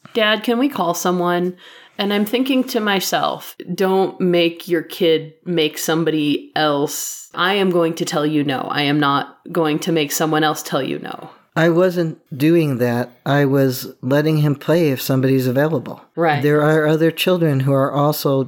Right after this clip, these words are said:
Speaker 2: driving their parents up the wall who need to get some steam out and go play outside.
Speaker 1: Right.
Speaker 2: So I explained to him that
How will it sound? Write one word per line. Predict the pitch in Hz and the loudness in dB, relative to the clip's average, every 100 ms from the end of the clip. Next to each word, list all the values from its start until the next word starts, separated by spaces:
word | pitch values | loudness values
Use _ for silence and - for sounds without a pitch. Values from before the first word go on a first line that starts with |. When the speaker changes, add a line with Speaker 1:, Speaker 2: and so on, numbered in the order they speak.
| - | -4
Speaker 2:
driving | 147 131 131 135 135 | 0 2 2 2 2
their | 127 | 0
parents | - 151 147 127 131 | 0 2 2 0 -2
up | 120 | -2
the | - 135 | 0 2
wall | 131 104 104 156 - | 0 0 -4 -6 -2
who | 135 | 0
need | 127 127 123 | 2 2 0
to | |
get | 123 131 127 | -2 -4 -2
some | 147 | -4
steam | 135 - 143 127 | -4 -2 0 2
out | 120 113 120 _ 147 | 0 0 -4 _ -2
and | 147 | 0
go | 143 143 139 | 2 2 2
play | 139 - 185 190 101 - | -2 -2 0 0 -2 -4
outside. | 120 123 - 151 135 82 - - _ _ | -2 -2 -2 -2 -2 -6 -12 -20 _ _
Speaker 1:
Right. | 175 165 156 143 - | 0 0 0 -6 -8
Speaker 2:
So | - 131 123 120 117 - | -2 0 0 -2 -4 -2
I | 131 | 0
explained | 135 135 - 170 208 202 | 0 -2 -2 0 0 0
to | |
him | 151 139 131 131 | 0 2 2 2
that | 131 123 | 0 0